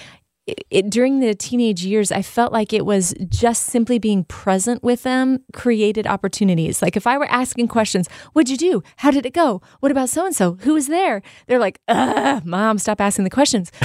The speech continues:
But if I'm just <laughs> there in the kitchen making dinner, they just tell you their stories. And so I think there's something about, I don't know, I think they need us to just be present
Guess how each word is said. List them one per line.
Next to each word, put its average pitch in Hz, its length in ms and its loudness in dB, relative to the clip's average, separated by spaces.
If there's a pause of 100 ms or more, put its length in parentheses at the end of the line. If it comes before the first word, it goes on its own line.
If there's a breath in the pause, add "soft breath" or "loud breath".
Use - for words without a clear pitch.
(100)
But - 140 2
if 269 140 -2
I'm 311 240 0
just 302 280 -2
<laughs> 196 100 -6
there 277 320 2
in 247 200 0
the 233 100 0
kitchen 208 640 0
making 240 440 0
dinner, 254 400 0 (440 loud breath)
they 262 180 4
just 269 300 -4
tell 285 260 2
you 254 200 0
their 202 180 0
stories. 220 720 0
And 233 120 2
so 247 140 0
I 233 80 0
think 262 200 -2
there's 339 200 0
something 269 420 0
about, 196 460 0 (260 loud breath)
I 240 60 0
don't 269 120 2
know, 214 160 0
I 220 100 0
think 269 240 0
they 240 160 2
need 220 360 2 (360 soft breath)
us 214 300 2
to - 120 -2
just 202 380 2
be 196 100 0
present - 920 0